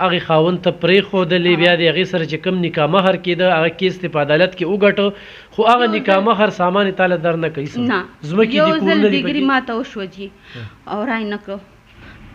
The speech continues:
Speaker 2: هغه ډګري کاغذونه مې هم تاسو ته درکړي دي، هغه مې هم درته وښودل. کوم زه څوارلس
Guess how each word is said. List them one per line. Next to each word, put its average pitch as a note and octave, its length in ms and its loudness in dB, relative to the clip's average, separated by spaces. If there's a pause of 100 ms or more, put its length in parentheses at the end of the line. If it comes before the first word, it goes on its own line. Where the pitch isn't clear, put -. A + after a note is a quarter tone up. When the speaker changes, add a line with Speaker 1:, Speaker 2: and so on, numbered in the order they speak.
Speaker 2:
هغه A3 220 -6
ډګري A3+ 340 -8
کاغذونه A3+ 500 -4
مې A3 80 -4
هم A3 60 -6 (100)
تاسو A3 160 -12 (100)
ته G3 60 -18 (100)
درکړي G#3 420 -12
دي، G#3 100 -10 (120)
هغه G3 220 -14
مې A3 60 -6
هم A3 140 -6
درته G3+ 180 -14
وښودل. G#3+ 420 -14 (120)
کوم C#4 140 -4 (1000)
زه G#3 220 -6 (100)
څوارلس C#4 420 -4